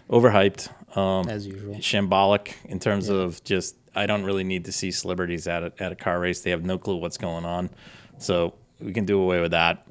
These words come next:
Speaker 1: Um, the race itself, um, you know, I'll say <laughs> one,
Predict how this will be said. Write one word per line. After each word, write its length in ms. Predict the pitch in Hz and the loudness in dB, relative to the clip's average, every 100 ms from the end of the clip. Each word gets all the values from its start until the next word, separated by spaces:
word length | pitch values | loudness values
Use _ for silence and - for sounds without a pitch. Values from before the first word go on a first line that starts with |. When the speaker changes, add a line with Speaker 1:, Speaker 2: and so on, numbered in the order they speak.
| - - - - | -20 -12 -10 -4
Speaker 1:
Um, 420 | 98 95 92 90 - - - - _ _ _ _ | 0 2 2 0 -4 -14 -20 -20 _ _ _ _
the 80 | - | -2
race 280 | 120 135 - | 2 2 0
itself, 600 | 113 - 170 156 - - - _ - | -2 6 8 8 6 -8 -16 _ 0
um, 420 | 113 110 107 98 - - - _ | 4 6 4 2 -2 -14 -20 _
you 100 | 110 | 0
know, 180 | 113 110 | 0 0
I'll 140 | - 135 | 2 4
say 160 | - - - 151 | 6 4 4 2
<laughs> 440 | 139 - 139 117 - - - - - | 2 2 -2 -2 -8 -20 -20 -20 -14
one, 320 | 135 143 143 | 0 2 2